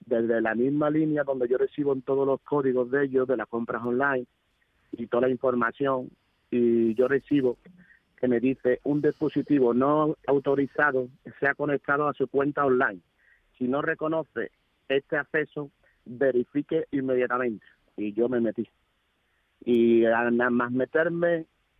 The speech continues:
yo recibo un mensaje también en esta misma línea donde me pone: "Compra con tarjeta aceptada". Ochocientos cincuenta euros que me han quitado de, de la cuenta.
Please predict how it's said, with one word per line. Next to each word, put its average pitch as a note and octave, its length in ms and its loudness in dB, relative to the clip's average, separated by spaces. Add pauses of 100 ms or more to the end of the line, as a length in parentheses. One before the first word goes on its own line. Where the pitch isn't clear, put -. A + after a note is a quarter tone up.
(120)
yo C#3+ 100 0
recibo D3 400 0
un D3 140 -2
mensaje C#3+ 580 -2 (240)
también A2+ 520 -2
en A#2 160 -4
esta C3+ 220 -4
misma D3+ 320 -4
línea D#3+ 320 -4
donde C#3 240 -8
me B2 140 -6
pone: A2+ 300 -10 (760)
"Compra E3+ 640 -2 (140)
con C#3+ 240 -6
tarjeta C#3 480 -4
aceptada". C3 420 -6 (1120)
Ochocientos D3 800 -2
cincuenta C#3+ 560 -2
euros A2+ 240 0
que A#2+ 80 -2
me B2 80 -4
han B2 100 -4
quitado B2 320 -2
de, B2 140 0
de A#2+ 240 -2
la A#2 80 -2
cuenta. G2 280 -10